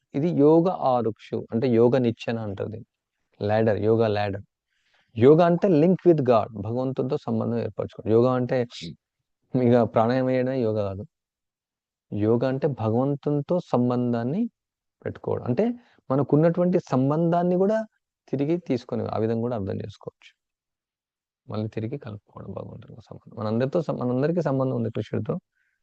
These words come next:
మమైవాంశో జీవలోకే జీవభూత సనాతన, సనాతనంగా ఆయన యొక్క అంశలం.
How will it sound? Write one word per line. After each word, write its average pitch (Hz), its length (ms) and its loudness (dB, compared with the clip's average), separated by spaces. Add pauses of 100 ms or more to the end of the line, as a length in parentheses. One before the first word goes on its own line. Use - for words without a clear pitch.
(340)
మమైవాంశో 120 640 2
జీవలోకే 123 580 -2
జీవభూత 135 460 0
సనాతన, 117 520 -6
సనాతనంగా 120 760 -6
ఆయన 123 100 -4
యొక్క 117 140 -6
అంశలం. 117 420 -6